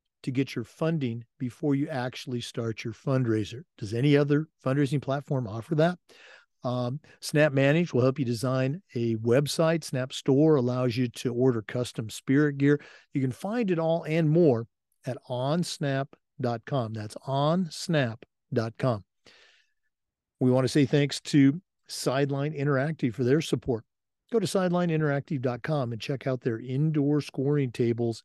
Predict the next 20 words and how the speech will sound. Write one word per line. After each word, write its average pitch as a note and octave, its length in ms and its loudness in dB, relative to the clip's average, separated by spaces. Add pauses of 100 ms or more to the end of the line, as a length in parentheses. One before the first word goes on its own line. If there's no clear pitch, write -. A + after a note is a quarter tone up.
and A#2+ 260 -4
video A#2+ 420 2
boards. G#2 460 -4 (540)
They B2 140 0
not D#3+ 180 4
only D3 240 2
generate B2+ 520 0
income D3 340 -2
for C#3+ 120 -8
your A#2+ 120 0
department, C#3+ 500 -2 (320)
but B2+ 80 -6
they A#2 120 -2
also B2 280 -2
create A#2 380 0
the C#3 200 -6
ultimate A#2 540 -2
game A#2+ 340 2
day A2 220 2
experience G#2+ 640 -4